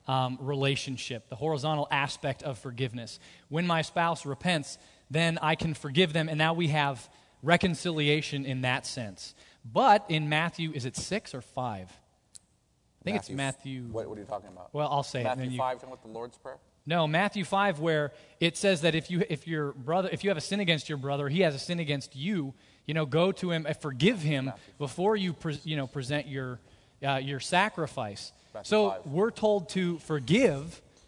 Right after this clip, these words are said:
Speaker 1: even if the other person hasn't repented before we, we come and worship. I think that's talking about the vertical aspect of having a heart that says, "Lord,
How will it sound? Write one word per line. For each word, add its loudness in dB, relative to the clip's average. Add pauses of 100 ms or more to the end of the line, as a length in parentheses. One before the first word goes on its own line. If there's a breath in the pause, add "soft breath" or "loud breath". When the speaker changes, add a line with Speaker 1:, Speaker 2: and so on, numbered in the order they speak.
(200 soft breath)
Speaker 1:
even 2
if 0
the 4
other 2
person -2
hasn't 0
repented -2
before -4
we, -2
we -6
come -4
and -6
worship. -8 (320 loud breath)
I 6
think 0
that's 2
talking -2
about -2
the -8
vertical -4
aspect -6 (260 loud breath)
of 0
having 4
a -4
heart 0
that -2
says, -2 (200 loud breath)
"Lord, 2